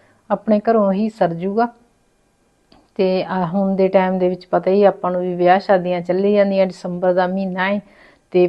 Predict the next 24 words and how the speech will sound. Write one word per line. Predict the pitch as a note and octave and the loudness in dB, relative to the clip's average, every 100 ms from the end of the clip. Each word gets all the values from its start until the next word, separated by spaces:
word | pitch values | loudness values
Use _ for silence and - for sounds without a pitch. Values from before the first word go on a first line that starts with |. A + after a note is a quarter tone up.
| F3+ | 4
ਭੈਣਾਂ | G#3 F#3+ F3+ | 4 4 2
ਨੂੰ | G3 | 0
ਤਾਂ | G3+ F#3+ | 2 2
ਫਿਰ | G3 E3+ | 0 0
ਗਲੋ | F3+ G3 | 2 2
ਚਾਹੀਦਾ | G#3+ G3 F3+ A3 A#3 | 2 4 4 6 2
ਹੀ | A3+ | 2
ਚਾਹੀਦਾ | G#3 G3 A3 A3 | 4 4 6 4
ਫੇਸ | G#3+ F3+ F3+ | 2 -4 -4
ਦੇ | F3+ F#3+ | -2 -2
ਉੱਪਰ। | F#3 A#3 C4 - _ _ _ _ F3+ | 0 0 0 -2 _ _ _ _ -2
ਤੇ | F3+ F3+ | 0 0
ਚਲੋ | F3 G3 F#3+ | 0 0 2
ਦੱਸਦੇ | F3+ E3+ - - G#3+ | 4 4 0 -2 2
ਹਾਂ | A3 | 2
ਤੁਹਾਨੂੰ, | A3+ A#3 A3 B3+ - _ - | 4 4 2 0 -4 _ -6
ਤੇ | F3 - - | -4 -4 -6
ਆ | F#3 F3+ | -4 -2
ਜਾਓ | G3 | -2
ਜੀ, | G3 A3 | -2 2
ਕਰਦੇ | G3+ F3+ F#3 F#3+ | 4 4 2 -2
ਹਾਂ | |
ਆਪਾਂ | F#3 F#3 F#3 | -2 -2 -2
ਸ਼ੁਰੂ। | - G3+ | -2 -2